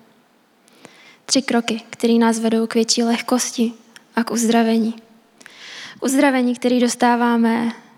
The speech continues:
jenom z lásky a z milosti, naprosto nezaslouženě. Někdy se totiž mylně domníváme jako Job, že aby nás Bůh dostal z té naší těžké situace, tak se musíme víc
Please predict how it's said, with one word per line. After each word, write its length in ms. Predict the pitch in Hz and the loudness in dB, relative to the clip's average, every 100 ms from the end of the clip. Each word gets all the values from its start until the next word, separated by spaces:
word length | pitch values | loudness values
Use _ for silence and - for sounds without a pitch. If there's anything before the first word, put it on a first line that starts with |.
| - | 0
jenom 260 | 240 240 247 | 2 4 2
z 100 | 240 | 2
lásky 540 | 240 233 - - 240 | 2 2 -2 -2 0
a 100 | 220 | 2
z 60 | 226 | 2
milosti, 720 | 220 220 226 - 214 214 226 - _ _ _ _ _ _ | 4 4 2 -2 0 0 -2 -10 _ _ _ _ _ _
naprosto 440 | 240 240 247 - 226 | -2 2 0 0 0
nezaslouženě. 800 | 233 240 - 226 226 220 214 233 - - _ _ _ _ - - - - - - | 2 0 -2 0 0 2 0 -2 -8 -20 _ _ _ _ -20 -20 -18 -16 -14 0
Někdy 220 | 285 294 | 2 4
se 120 | 277 269 | 2 2
totiž 360 | 277 262 - - 254 | 2 0 -2 -4 0
mylně 360 | 262 254 254 | 4 6 6
domníváme 540 | 240 247 247 233 233 226 | 6 6 4 4 4 2
jako 200 | 233 233 | 2 4
Job, 300 | 226 220 - - _ _ _ _ - - - | 4 2 -6 -20 _ _ _ _ -20 -14 0
že 140 | 254 | 2
aby 140 | 247 254 | 4 4
nás 180 | 247 | 0
Bůh 180 | 247 254 | 0 -2
dostal 380 | 254 247 - 247 | 0 0 0 0
z 40 | |
té 160 | 240 240 | 2 0
naší 240 | 240 - | 0 0
těžké 320 | 240 240 - 247 | -2 -2 -2 -4
situace, 520 | 214 233 220 - 233 - - - - - _ _ _ _ | -2 0 0 0 -6 -6 -20 -20 -20 -20 _ _ _ _
tak 160 | - 220 | -6 -4
se 140 | - | 0
musíme 540 | 226 220 - 226 220 226 - _ _ - | 0 0 0 0 0 -4 -12 _ _ -2
víc 400 | 247 - - | -2 -2 -16